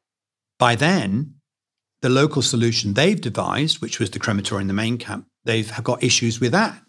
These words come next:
They've got issues with that because, because it's still in the main camp, the, people can hear the screams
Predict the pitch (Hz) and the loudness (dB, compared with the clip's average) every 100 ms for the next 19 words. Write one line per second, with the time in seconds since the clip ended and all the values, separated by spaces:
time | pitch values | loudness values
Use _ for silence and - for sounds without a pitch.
0 | _ _ - 117 - 147 - 120 113 98 | _ _ -8 -4 0 0 2 0 0 0
1 | 208 185 - - 120 - 131 123 127 - | 2 2 -2 -6 -4 0 0 0 -2 -8
2 | _ _ - 117 - 185 - - 156 131 | _ _ -16 -2 2 2 2 2 2 2
3 | 117 110 104 98 101 160 101 104 - - | 2 2 0 -2 0 2 2 -2 -8 -14
4 | _ _ _ _ 131 139 - - 143 139 | _ _ _ _ -12 -10 -4 0 0 0
5 | 151 139 143 139 - 208 196 98 98 - | 2 2 2 2 2 2 2 -2 -4 -4